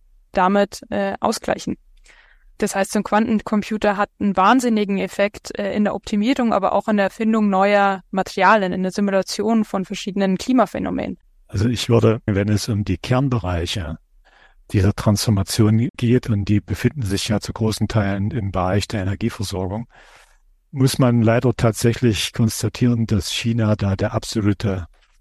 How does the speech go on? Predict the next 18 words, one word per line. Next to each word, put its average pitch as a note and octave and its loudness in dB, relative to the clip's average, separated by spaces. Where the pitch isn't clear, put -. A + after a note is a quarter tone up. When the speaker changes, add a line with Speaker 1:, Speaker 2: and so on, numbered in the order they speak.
Speaker 2:
globale G2 2
Player F#2 0
ist. D#2 -8
Also F#2 -2
die G2+ 2
sind G#2 2
bei G2+ 2
der G2 0
Erzeugung G#2 0
von G2+ -2
Solarmodulen, G#2+ 0
da G2 -2
liegen G2 0
sie F2+ -4
bei G2 -4
fast - -4
hundert C3 2
Prozent. G#2+ -2